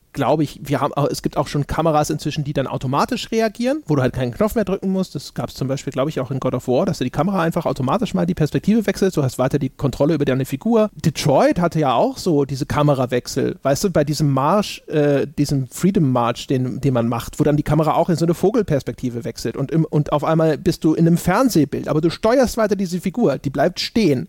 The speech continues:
wenn du aufhörst, diesen Analogstick zu drücken. Aber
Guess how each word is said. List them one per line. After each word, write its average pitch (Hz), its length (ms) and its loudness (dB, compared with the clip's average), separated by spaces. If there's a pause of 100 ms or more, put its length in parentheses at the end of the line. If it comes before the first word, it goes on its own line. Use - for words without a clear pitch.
wenn 139 240 2
du 151 120 2
aufhörst, 165 500 2
diesen 151 320 -2
Analogstick 160 640 -2
zu - 80 -4
drücken. 185 400 -6
Aber 139 280 2